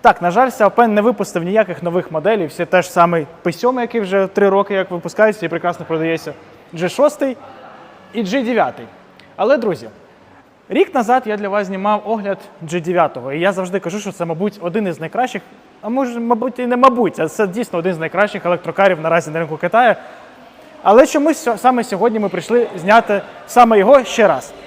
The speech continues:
Бо вчора, двадцять третього числа, була презентація нової версії прошивки для ком-, автомобілів компанії Xiaopeng, саме Джи дев'ятого і П сьомого.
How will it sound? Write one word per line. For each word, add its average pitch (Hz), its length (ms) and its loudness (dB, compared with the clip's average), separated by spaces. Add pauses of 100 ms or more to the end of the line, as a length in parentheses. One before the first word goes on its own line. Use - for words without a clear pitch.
(180)
Бо 214 100 2
вчора, 302 420 2
двадцять 196 300 2
третього 208 320 -2
числа, 262 300 0
була 202 220 6
презентація 208 760 4
нової 196 440 4 (140)
версії 185 320 0
прошивки 180 520 0 (260)
для 180 200 2
ком-, 180 380 -6
автомобілів 202 480 0
компанії 190 400 0
Xiaopeng, 165 440 0
саме 151 320 -6 (200)
Джи 160 280 0 (380)
дев'ятого 247 520 2
і 180 60 -6
П 196 180 -2
сьомого. 131 400 -8